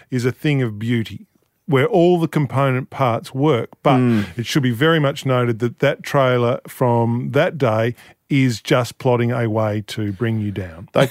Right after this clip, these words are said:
Speaker 2: sort of cop it pretty bad,
Speaker 1: They
Speaker 2: don't
Speaker 1: do.
Speaker 2: they? Because you drop them, you dip them in salt
Speaker 1: Mm.
Speaker 2: water
Speaker 1: Yep.
Speaker 2: all the time. You never rinse it off properly.
Speaker 1: No.
Speaker 2: You can hose it, but
Speaker 1: Yep.
Speaker 2: let's be honest, you know, the
Speaker 1: You don't
Speaker 2: salt
Speaker 1: get
Speaker 2: is
Speaker 1: in
Speaker 2: in
Speaker 1: there.
Speaker 2: there doing damage to
Speaker 1: Yep.
Speaker 2: the bits that you can do damage to.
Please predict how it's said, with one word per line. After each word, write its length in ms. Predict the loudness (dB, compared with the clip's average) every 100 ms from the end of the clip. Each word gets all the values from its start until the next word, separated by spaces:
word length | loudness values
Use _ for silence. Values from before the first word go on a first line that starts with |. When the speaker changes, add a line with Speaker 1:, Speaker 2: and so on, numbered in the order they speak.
| -2
Speaker 2:
sort 240 | 2 2 2
of 60 | -2
cop 280 | 0 0 0
it 180 | -6
pretty 240 | -4 -2 -2
bad, 320 | 0 0 2
Speaker 1:
They 100 | 4
Speaker 2:
don't 140 | 4 2
Speaker 1:
do. 60 |
Speaker 2:
they? 60 | 0
Because 340 | -2 0 0
you 100 | 0
drop 360 | -2 2 2 2
them, 260 | 0 0 0
you 80 | -2
dip 220 | -2 0
them 120 | 0
in 120 | 0
salt 360 | -2 0 2 2
Speaker 1:
Mm. 40 |
Speaker 2:
water 360 | 2 0 -2 -6 -16 -6
Speaker 1:
Yep. 180 | -2 -2 0
Speaker 2:
all 200 | 2 2
the 80 |
time. 280 | 0 -2 0
You 80 | 2
never 320 | 2 2 2
rinse 240 | 2 -2 -4
it 80 |
off 160 | -6 -6
properly. 360 | -8 -8 -10 -4
Speaker 1:
No. 280 | -2 -2 -4 -4
Speaker 2:
You 140 | -4
can 140 | -2
hose 320 | 0 -2 -2 -4
it, 80 |
but 100 | -2
Speaker 1:
Yep. 100 | 0
Speaker 2:
let's 160 | 0 -2
be 120 | -4
honest, 280 | -4 -6 -6
you 60 | -6
know, 100 | -2
the 80 |
Speaker 1:
You 80 | 0
don't 80 | 2
Speaker 2:
salt 200 | 2 2
Speaker 1:
get 60 | 2
Speaker 2:
is 40 |
Speaker 1:
in 80 | 2
Speaker 2:
in 40 | 2
Speaker 1:
there. 120 | 2
Speaker 2:
there 120 | 0
doing 540 | -2 0 2 2 0
damage 480 | 0 0 2 0 -2
to 60 | -4
Speaker 1:
Yep. 60 | -2
Speaker 2:
the 40 |
bits 200 | -4 -8
that 100 | -10
you 60 | -8
can 100 | -4
do 100 | -2
damage 280 | -2 -4 -6
to. 120 | -10